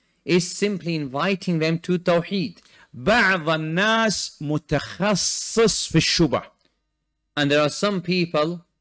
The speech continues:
Speaker 1: who are experts in doubts.
Speaker 2: شغله الشاغل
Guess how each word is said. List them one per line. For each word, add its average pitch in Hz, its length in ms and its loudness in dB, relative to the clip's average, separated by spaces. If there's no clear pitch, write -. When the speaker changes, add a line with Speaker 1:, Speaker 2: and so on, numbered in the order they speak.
Speaker 1:
who 151 120 0
are 147 240 2
experts - 1200 -4
in 135 160 -2
doubts. 120 480 -4
Speaker 2:
شغله 190 520 2
الشاغل 214 840 0